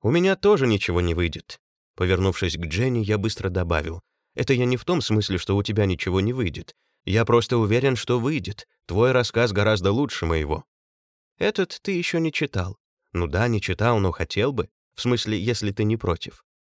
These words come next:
«Ну да, конечно, не против. Но только если ты сам не против». Мари следила за нашим обменом репликами, поглядывая то на меня, то на нее с недоверчивым выражением на лице.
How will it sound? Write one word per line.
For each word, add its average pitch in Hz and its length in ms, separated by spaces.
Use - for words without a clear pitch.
«Ну 190 140
да, 196 200
конечно, 143 440
не 147 140
против. 98 400
Но 117 80
только 139 260
если 135 300
ты 165 100
сам 113 300
не 82 80
против». - 460
Мари 127 300
следила 151 420
за 123 120
нашим 127 340
обменом 95 460
репликами, 127 600
поглядывая 127 560
то 104 180
на 95 80
меня, 87 400
то 120 120
на 107 80
нее 95 420
с - 100
недоверчивым 120 680
выражением 98 580
на 92 60
лице. 82 500